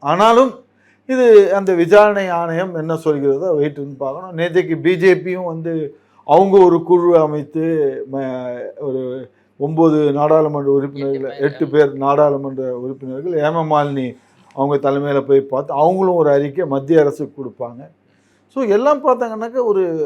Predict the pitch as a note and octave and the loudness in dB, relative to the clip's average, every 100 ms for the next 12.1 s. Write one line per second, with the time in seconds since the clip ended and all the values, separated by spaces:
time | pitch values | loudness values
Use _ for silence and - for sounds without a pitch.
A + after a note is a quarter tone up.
0 | E3 E3 A#3 G3+ E3 E3 _ _ _ F#3 | -6 -10 -6 -6 -6 -10 _ _ _ -10
1 | E3+ G#3+ F3+ E3 C#3+ A2+ C#3+ D#3 G#3 A3+ | 0 6 6 6 2 -4 -2 2 4 4
2 | C4+ B3 G#3+ G#3 G#3+ G#3+ F#3 E3 D#3 C3+ | 4 4 2 0 0 2 2 2 0 -2
3 | A#2+ C3+ D3+ D#3 - D#3 D#3 A#3 B3 G3 | -6 -8 -6 -6 2 2 4 2 2 4
4 | G#3+ G3+ D#3+ F#3 G#3 F#3+ - G#3 A3 A3 | 4 4 0 -2 -6 -8 -10 -2 0 2
5 | B3+ A3+ A3 A3 G#3 E3 - - _ _ | 2 0 0 2 2 2 -4 -14 _ _
6 | _ - F3 F3+ E3+ D#3 C#3+ C#3 C#3 B2+ | _ 0 2 4 2 0 -2 -2 -2 -2
7 | B2+ C#3 F3+ G3 F#3+ G3+ G3 G3+ F3+ E3 | -2 -2 -2 -2 -2 -2 -2 -4 -2 -2
8 | D#3+ F#3 E3+ E3 E3 D#3 D3+ C#3 C#3+ C#3 | 2 4 2 -2 -6 -6 -8 -6 -6 -6
9 | C3 B2+ C#3 A3 A3+ C4+ G3+ G#3 D4 B3 | -6 -10 -10 -10 -4 0 4 6 6 4
10 | A#3 B3 F#3+ - - C#3+ C#3 A#2+ _ _ | 0 0 -4 -6 -18 _ -20 -20 _ _
11 | D3 G3+ C4+ C4 A#3 G#3 B3 D#3 D#3+ D3 | 2 6 6 4 6 8 6 6 4 4
12 | B2+ | 2